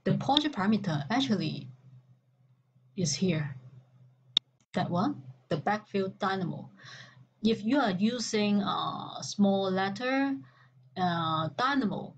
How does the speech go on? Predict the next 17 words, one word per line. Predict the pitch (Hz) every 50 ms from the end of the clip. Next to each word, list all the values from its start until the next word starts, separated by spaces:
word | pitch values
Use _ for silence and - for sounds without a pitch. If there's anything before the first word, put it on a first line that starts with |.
| - -
or | 180 175 170
Revit, | 196 214 214 202 180 147 - - _ -
they | 202 196
cannot | 196 - 202 175 170 175 185 190 202 196
recognize | 202 220 220 - 190 165 160 156 - - 160 143 - -
what | 180 180 175 - - _ -
you | 185 175 165
are | 156
saying, | 143 - - 175 175 175 202 262 311 311 294 - -
or | - 160 156 147 151 151 151 147 143 - - _ _ _ _ _ _ -
no | 202 202 202 196
information | 196 202 185 190 190 185 180 180 175 160 165 151
will | 160 151
be | - 156 139 180
input | 175 175 - 175 151 -
here. | - - 165 127 - - - - - _ - - -
So | - - 302 202 156 -